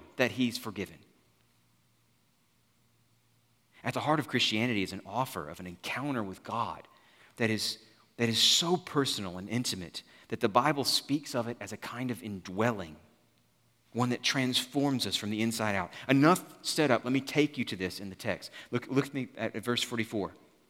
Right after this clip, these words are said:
While Peter was still saying these things, while Peter is, is sort of projecting Jesus before them as if on a screen in all of his beauty and vividness and power, while Jesus is what everyone is focused on,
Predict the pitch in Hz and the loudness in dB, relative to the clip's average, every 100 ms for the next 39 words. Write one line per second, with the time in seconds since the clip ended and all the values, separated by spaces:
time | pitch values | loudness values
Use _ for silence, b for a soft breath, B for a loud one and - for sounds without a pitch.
0 | _ _ _ _ - - 113 - 135 151 | _ _ _ _ -18 -4 -2 2 4 6
1 | 143 127 - 165 196 190 156 135 110 - | 4 2 4 6 6 6 4 4 0 -6
2 | 98 80 - - B B 113 170 170 135 | -10 -10 -16 -20 B B 4 6 8 6
3 | - B B 123 143 117 - 139 95 190 | 2 B B -2 -2 -4 -4 0 6 6
4 | 196 190 170 - 170 147 139 - - 151 | 6 4 4 6 4 4 0 -2 0 4
5 | 139 120 120 160 156 123 - - - 170 | 4 4 2 2 2 2 2 0 4 6
6 | 139 113 123 180 165 135 107 156 170 147 | 6 4 4 4 4 -2 -4 0 4 4
7 | 117 160 156 143 127 123 139 139 120 - | 4 0 0 0 -2 -4 0 4 4 2
8 | B 135 127 - 196 202 180 151 131 131 | B 2 4 6 6 6 4 2 4 8
9 | 175 208 208 190 - 165 160 127 - 98 | 8 8 4 2 6 6 6 0 2 2
10 | 95 113 | 2 -2